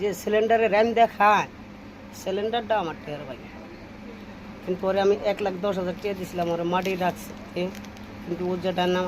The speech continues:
আমার নাকি প্রতারণা করতাছে, সে রাজনীতি করতাছে, ভাই হিন্দা কোন জানা, মুখে বলা জানা, ওরটে জিজ্ঞাসা করুন জানি, ওর তুল্য ফরোয়ার্ড আর ফালতু মানুষ দুনিয়ায় নাই।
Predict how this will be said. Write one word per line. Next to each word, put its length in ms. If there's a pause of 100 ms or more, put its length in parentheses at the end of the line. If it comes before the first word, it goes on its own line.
আমার 160
নাকি 140 (100)
প্রতারণা 500
করতাছে, 500 (1040)
সে 180
রাজনীতি 540
করতাছে, 460 (1120)
ভাই 140
হিন্দা 200 (100)
কোন 220
জানা, 200
মুখে 280
বলা 260
জানা, 300
ওরটে 220 (120)
জিজ্ঞাসা 380
করুন 160
জানি, 160 (100)
ওর 180
তুল্য 160 (200)
ফরোয়ার্ড 300
আর 200
ফালতু 320 (800)
মানুষ 220 (120)
দুনিয়ায় 360 (100)
নাই। 160